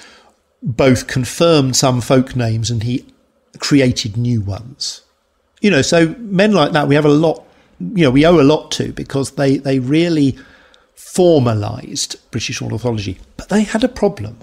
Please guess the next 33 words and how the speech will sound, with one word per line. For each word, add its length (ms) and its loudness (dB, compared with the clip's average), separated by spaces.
and 80 -6
this 120 -2
problem 420 -2
was 140 -2
that 180 -6
bird 220 0
names 240 -6
are 60 -6
not 340 -2
logical. 580 -10
And 120 0
so 100 2
there 80 4
was 120 0
a 40 4
man 200 2
called 160 -2
William 220 2
MacGillivray, 520 0
who's 200 -2
one 120 0
of 60 0
my 100 0
favourite 720 -2
heroes 600 0
of 60 -16
this 120 -6
book, 220 -8
even 220 -2
though 100 -2
he 120 -6
was 120 -6
a, 60 -6